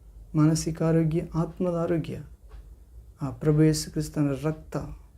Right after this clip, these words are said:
ಶಿಲುಬೆ ರಕ್ತ ನಿಮಗೆ ನೀಡಲಿ ಆರೋಗ್ಯವನ್ನು. ಹಲ್ಲೆಲೂಯಾ. ಪ್ರಿಯರೇ, ಮತ್ತೊಂದು ಸಾರಿ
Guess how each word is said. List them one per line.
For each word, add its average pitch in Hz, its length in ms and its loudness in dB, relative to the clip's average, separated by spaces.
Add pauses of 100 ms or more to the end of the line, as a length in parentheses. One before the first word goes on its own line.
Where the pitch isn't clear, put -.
(120)
ಶಿಲುಬೆ 165 320 4
ರಕ್ತ 156 360 -4 (680)
ನಿಮಗೆ 151 260 6
ನೀಡಲಿ 139 460 0 (140)
ಆರೋಗ್ಯವನ್ನು. 135 580 -4 (680)
ಹಲ್ಲೆಲೂಯಾ. 143 560 2 (600)
ಪ್ರಿಯರೇ, 156 380 -4 (540)
ಮತ್ತೊಂದು 151 300 2
ಸಾರಿ 160 360 0